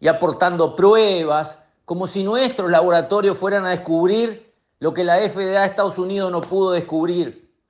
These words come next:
Todo eso en aras de proteger a nuestra población. ¡Mentira! Están protegiendo a cuatro zorritos sueltos en nuestro gallinero para que nos arranquen la cabeza con los precios.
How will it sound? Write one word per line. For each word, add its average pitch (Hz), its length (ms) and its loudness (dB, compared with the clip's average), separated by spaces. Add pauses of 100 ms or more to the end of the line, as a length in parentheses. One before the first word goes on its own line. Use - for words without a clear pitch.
(160)
Todo 196 300 -2
eso 202 220 -2
en 185 100 -4
aras 202 260 2
de 185 140 -2
proteger 175 640 -4
a 147 80 0
nuestra 151 500 -4
población. 127 640 -8 (280)
¡Mentira! 262 1200 -4 (340)
Están 269 480 -4
protegiendo 214 800 -2
a - 120 -4
cuatro 226 380 0
zorritos 190 680 -4
sueltos 220 520 0
en 185 140 -2
nuestro 220 320 -6
gallinero 190 520 -4
para 175 200 0
que 190 80 -4
nos 202 160 -4
arranquen 208 600 0
la 180 140 0
cabeza 185 380 -2
con 160 120 -8
los 143 120 -8
precios. 208 640 -2